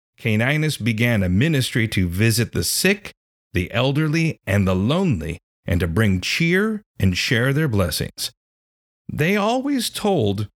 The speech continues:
or barked, others that they were loved and remembered. So whenever you need a peppy little puppy pick-me-up,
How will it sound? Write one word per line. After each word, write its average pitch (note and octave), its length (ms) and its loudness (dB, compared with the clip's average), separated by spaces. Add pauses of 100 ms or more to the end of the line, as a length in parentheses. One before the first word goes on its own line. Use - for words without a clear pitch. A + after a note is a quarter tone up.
(580)
or E2+ 260 4
barked, G#2+ 760 -2 (960)
others B2+ 520 0
that G2 220 0
they B2+ 180 4
were G2+ 180 0
loved D#3+ 500 0 (320)
and A#2+ 340 2
remembered. A2+ 540 0 (880)
So A#2 200 0
whenever B2+ 400 2
you G#3 240 0
need D#3 340 0
a G2 220 0 (180)
peppy C#3+ 480 0
little A#2 540 0
puppy B2 460 -2 (160)
pick-me-up, G#3 600 -2